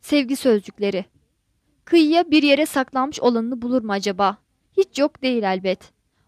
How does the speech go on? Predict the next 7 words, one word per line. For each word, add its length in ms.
Var 200
olanları 460
ezberledi. 720
Mektubun 400
o 200
bölümünü 420
anlamadan 640